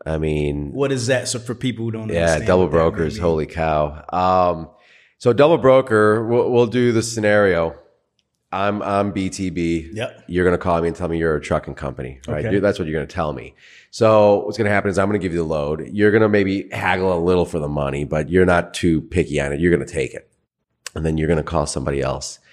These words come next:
Speaker 1: and actually give it to a true, genuine asset. But now you are gonna represent yourself as a broker.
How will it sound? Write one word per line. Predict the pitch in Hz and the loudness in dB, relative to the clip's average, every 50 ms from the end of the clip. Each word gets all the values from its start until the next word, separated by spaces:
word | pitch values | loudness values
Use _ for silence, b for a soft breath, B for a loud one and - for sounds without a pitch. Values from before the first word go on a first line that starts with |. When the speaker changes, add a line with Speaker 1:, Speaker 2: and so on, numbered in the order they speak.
| b b b - | b b b -2
Speaker 1:
and | 85 85 | 0 0
actually | 82 - - 85 71 | 0 0 -2 -2 0
give | 82 85 76 | 0 0 0
it | - - | 0 0
to | 90 78 | -2 -2
a | 67 | -2
true, | - - - - 92 85 80 | -2 -4 0 2 2 4 2
genuine | 73 73 85 80 76 71 73 71 73 | 2 2 0 0 0 -2 -4 -4 -4
asset. | 71 76 76 - - - 64 - - - | -4 -4 -4 -6 -8 -8 -10 -10 -12 -12
But | 85 | -8
now | 76 87 | -6 -4
you | 85 85 82 85 92 101 113 139 151 156 | -4 -4 -4 -4 -2 2 4 6 6 6
are | 127 107 95 | 6 6 6
gonna | 98 87 85 | 4 4 4
represent | 82 82 80 - 85 87 80 - | 2 2 0 -2 -4 -6 -6 -6
yourself | - 73 85 82 76 | -8 -8 -8 -8 -8
as | - 64 | -6 -8
a | 73 | -8
broker. | - - 85 85 80 - - 62 - B | -2 0 2 2 0 0 -4 -10 -12 B